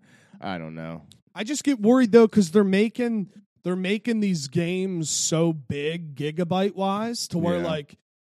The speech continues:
Speaker 2: now it seems like you're only able to have, well, at least for mine, I only have five hundred gigabytes. And yeah, I know you can buy an external hard drive, but what, like,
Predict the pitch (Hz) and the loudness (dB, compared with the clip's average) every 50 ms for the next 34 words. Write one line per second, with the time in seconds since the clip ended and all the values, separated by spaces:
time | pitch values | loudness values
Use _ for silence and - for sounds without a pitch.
0 | _ _ _ _ _ - 151 165 180 185 208 208 202 - - - 190 190 185 175 | _ _ _ _ _ -8 -6 -6 -4 -2 -2 -4 -4 -4 -6 -6 -6 -6 -8 -8
1 | 151 147 170 170 165 156 - - 165 165 165 170 175 180 175 175 175 175 160 170 | -6 -6 -6 -6 -6 -8 -10 -10 -8 -6 -4 -4 -2 0 2 2 2 2 0 -2
2 | 160 143 151 170 170 165 147 147 165 - 170 170 165 170 160 160 190 180 - - | -4 -4 -6 -6 -6 -6 -8 -12 -14 -8 -6 -4 -4 -4 -2 -2 -4 -4 -4 -4
3 | - 170 160 156 156 151 143 135 131 135 151 170 180 180 170 165 151 - - 156 | -6 -6 -6 -6 -6 -8 -8 -8 -8 -6 -6 -4 -4 -2 -4 -4 -4 -4 -4 -2
4 | 165 170 - 185 175 151 147 147 160 165 156 160 151 147 151 151 147 - 185 202 | -2 -2 -4 -4 -6 -8 -8 -6 -8 -8 -6 -8 -8 -8 -8 -8 -8 -6 -4 -4
5 | 220 226 220 208 202 196 190 185 180 170 - - 160 147 147 143 147 143 143 139 | -2 -2 -2 -4 -4 -2 -2 -2 -2 -2 -4 -6 -6 -6 -6 -8 -8 -8 -8 -10
6 | 135 - - - 147 139 139 - 139 139 139 135 127 143 135 135 139 131 135 143 | -12 -12 -12 -10 -10 -10 -8 -8 -6 -6 -6 -6 -8 -8 -8 -8 -8 -10 -12 -14
7 | - 143 151 170 165 _ - 170 170 165 170 147 - | -14 -10 -10 -10 -10 _ -10 -6 -6 -6 -6 -6 -10